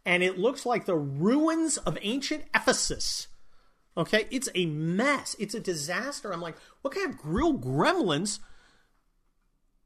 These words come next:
took over in my grill?" It's, it's terrible. Things living in it. There's a pangolin in there. I'm afraid to go anywhere near it. Catch the, catch the Wuhan flu.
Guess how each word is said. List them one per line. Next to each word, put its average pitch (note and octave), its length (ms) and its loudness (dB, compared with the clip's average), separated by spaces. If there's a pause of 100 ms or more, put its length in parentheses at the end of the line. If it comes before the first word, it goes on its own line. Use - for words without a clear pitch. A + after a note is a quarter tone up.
(560)
took D#4 220 2
over E4+ 400 8
in E4 100 10
my E4 160 6
grill?" D#4 520 6
It's, A#3+ 160 2
it's A#3+ 180 -4
terrible. E4 260 8
Things E3+ 280 4
living G#3+ 500 8
in A#3+ 140 6
it. B3 100 2
There's D#3+ 160 -2
a D#3 80 2
pangolin G#3+ 720 0
in A3 160 -2
there. G#3+ 280 2 (200)
I'm - 40 0
afraid F#3+ 420 4
to G3 40 8
go D3+ 220 2
anywhere B2+ 260 0
near E3 340 2
it. C#3 200 2
Catch - 300 -8
the, B2 200 -4 (640)
catch - 220 0
the C#3 100 0
Wuhan D#3 480 2
flu. F#3+ 400 2